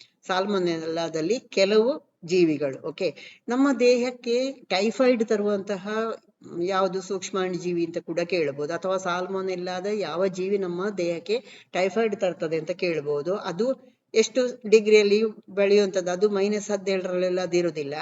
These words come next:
ಸಾಲ್ಮೊನೆಲ್ಲಾ ಟೈಫಿ ಐದರಿಂದ ನಲವತ್ತಾರು ಡಿಗ್ರಿ ಸೆಂಟಿಗ್ರೇಡ್ ಒಳಗೆ ಬೆಳೀತದೆ. ಅಂದ್ರೆ ಐದು ಡಿಗ್ರಿ ಇದ್ರೂ ಓಕೆ, ಅದಕ್ಕೆ ಹ-, ನಲವತ್ತಾರು ಡಿಗ್ರಿ ಸೆಂಟಿಗ್ರೇಡ್ ಊಹಿಸಿಕೊಳ್ಳಿ, ಅಷ್ಟು ಉಷ್ಣತೆಯಲ್ಲಿ ಕೂಡ ಅದು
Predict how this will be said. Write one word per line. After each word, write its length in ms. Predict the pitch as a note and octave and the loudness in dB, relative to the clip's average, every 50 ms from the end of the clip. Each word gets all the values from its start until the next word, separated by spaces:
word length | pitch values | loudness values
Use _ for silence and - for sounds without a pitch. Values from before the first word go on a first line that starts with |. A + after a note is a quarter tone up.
| F#3+ A3+ - - - _ _ - - | -8 -8 -10 -16 -20 _ _ -8 -2
ಸಾಲ್ಮೊನೆಲ್ಲಾ 640 | G#3 F#3+ G3 G#3 G#3+ A3+ A#3 A#3 A3+ A3+ A3 A3+ A3+ | 0 2 2 2 2 0 0 0 -2 -2 -2 -2 -4
ಟೈಫಿ 580 | G#3+ - F3+ D#3+ D#3 D3+ C3 - - E3+ F#3 F#3 - | -2 -2 -4 -4 -4 -6 -8 -4 -2 -2 -2 0 0
ಐದರಿಂದ 580 | G3 F#3+ A3+ B3 C4+ A#3 A#3+ A#3+ B3 A3+ A3 A#3 B3 | 2 2 2 2 2 0 0 -2 -2 0 0 -2 -2
ನಲವತ್ತಾರು 640 | A#3 A3 G3+ G#3 A3 B3 A#3+ A#3 - A#3 A3 G#3+ G#3 | -4 -4 -2 -2 -2 -2 -2 -4 -6 -6 -4 -4 -2
ಡಿಗ್ರಿ 260 | G3 G3 F#3+ G3 G3 | -2 -4 -4 -4 -6
ಸೆಂಟಿಗ್ರೇಡ್ 580 | F#3+ G3 G3 F#3 F3+ F3+ F3 E3+ E3+ E3+ E3 E3 | -6 -6 -6 -6 -6 -8 -8 -6 -6 -6 -6 -6
ಒಳಗೆ 560 | E3 E3 E3 E3 E3 F3 G#3 C4+ C#4 _ _ _ _ _ _ _ _ _ _ _ _ _ _ _ _ _ _ _ - | -6 -6 -6 -6 -2 -2 -2 -2 -2 _ _ _ _ _ _ _ _ _ _ _ _ _ _ _ _ _ _ _ -12
ಬೆಳೀತದೆ. 540 | C3+ C#3 D#3+ D#3+ D#3 D3 - - C#3+ B2 C3 | -6 -4 -4 -4 -4 -6 -8 -8 -10 -10 -12
ಅಂದ್ರೆ 680 | B2+ C3 - D3+ D#3 D3 D#3 F#3 A3+ - - - - - _ _ _ _ _ - | -14 -18 -16 -12 -8 -6 -4 -4 -4 -6 -8 -18 -20 -20 _ _ _ _ _ -8
ಐದು 360 | - E3+ E3+ F#3+ G#3 G3 A3+ | -4 0 0 2 4 4 4
ಡಿಗ್ರಿ 300 | G#3+ G#3+ G#3 F#3+ G#3+ A3 A#3 A#3+ A3+ | 6 6 4 4 4 4 6 6 6
ಇದ್ರೂ 480 | A3+ A3+ - A3+ G#3+ F#3+ F#3+ A3 A#3 C#4 | 6 4 2 -4 -4 -4 -4 -4 -4 -2
ಓಕೆ, 480 | E4 F4+ - - A3+ G#3+ A3 - A#3 | -4 -4 -6 -2 0 0 2 4 4
ಅದಕ್ಕೆ 360 | G3 F3 E3 D#3 - - F3 F#3 | 2 4 2 -2 -4 -4 -4 -4
ಹ-, 320 | F#3+ F3+ F3 - - _ _ _ - F3 | -4 -4 -8 -10 -12 _ _ _ -8 -4
ನಲವತ್ತಾರು 840 | E3 E3+ F3+ F#3+ G#3 A3+ A3+ A3 - - G3+ G3 G3+ G3+ G#3 A3 A3 | -2 0 2 4 4 4 4 2 -2 -4 -2 0 0 2 2 4 6
ಡಿಗ್ರಿ 300 | G#3 G#3 G3+ G3+ G3+ G3 | 6 4 4 4 0 -2
ಸೆಂಟಿಗ್ರೇಡ್ 640 | G3 G3+ F#3 F3+ F3 E3+ E3 D#3 D#3 D#3+ D3+ D#3 | 0 0 -2 -2 -2 -6 -6 -6 -6 -6 -6 -4
ಊಹಿಸಿಕೊಳ್ಳಿ, 680 | E3+ F#3+ G3+ G3 F3+ F3+ - D#3+ C#3 - D#3 D3+ D3+ D#3 | -2 0 0 0 0 -4 -6 -10 -6 -6 -4 -4 -4 -6
ಅಷ್ಟು 380 | D3 E3+ - - _ - C4 | -8 -10 -12 -12 _ -6 -4
ಉಷ್ಣತೆಯಲ್ಲಿ 680 | A#3 A3+ G#3+ - - G#3 G3 F#3 F#3+ F#3 F3+ E3+ F3 F3 | -2 -2 -4 -4 -4 -6 -4 -4 -4 -4 -4 -4 -6 -8
ಕೂಡ 200 | E3+ E3+ E3 F3+ | -8 -8 -6 -6
ಅದು 500 | F#3 E3+ D#3+ F3 A3 D4+ F#4+ - _ | -6 -6 -4 -4 -4 -6 -6 -8 _